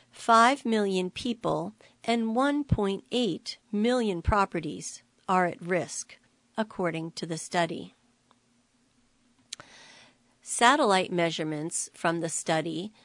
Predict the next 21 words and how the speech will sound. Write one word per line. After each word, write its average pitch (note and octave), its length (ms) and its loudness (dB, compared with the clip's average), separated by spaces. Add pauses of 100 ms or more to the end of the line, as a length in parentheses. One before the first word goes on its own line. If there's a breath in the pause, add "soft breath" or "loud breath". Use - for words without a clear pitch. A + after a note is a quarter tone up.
(160 soft breath)
show G#3+ 600 2
that G3 300 0
on F#3+ 220 -2
top C#4+ 420 0 (100)
of G#3+ 220 0
the G#3+ 120 0
twenty-nine G#3 840 -6
thousand A#3 800 0 (300 soft breath)
square G#3+ 560 0
miles G3 720 0 (380 soft breath)
of F#3+ 240 2
the F#3+ 160 0
Atlantic F#3 760 -4
coast - 640 -4 (420 soft breath)
losing F#3+ 680 2 (240)
two A#3 440 0
millimeters F3 1040 -2 (300 soft breath)
or F3 440 2 (240)
point - 420 -2 (300)
zero F3 420 2
eight E3+ 300 -4